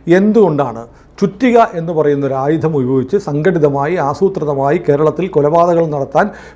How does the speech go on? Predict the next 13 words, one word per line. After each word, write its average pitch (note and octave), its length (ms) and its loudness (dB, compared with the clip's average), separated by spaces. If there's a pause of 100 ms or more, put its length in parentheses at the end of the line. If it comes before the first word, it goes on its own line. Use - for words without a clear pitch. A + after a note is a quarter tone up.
(120)
പരിശീലനം A#3+ 680 2
കിട്ടിയ G#3 260 4
ആളുകളെ G3 460 4
പോലെ F3+ 300 -2
സം-, D#3+ 220 -10 (100)
പോലും D#3+ 380 2
സംഘടിപ്പിക്കുന്ന E3+ 920 0 (320)
ഒരു G3+ 160 6
ഭീകര F3 340 2
പ്രസ്ഥാനം E3 640 -2
കേരളത്തിൽ D#3 440 -2
ശക്തമായി D3+ 540 -6
പ്രവർത്തിച്ചിട്ടുണ്ട്. A#2+ 760 -4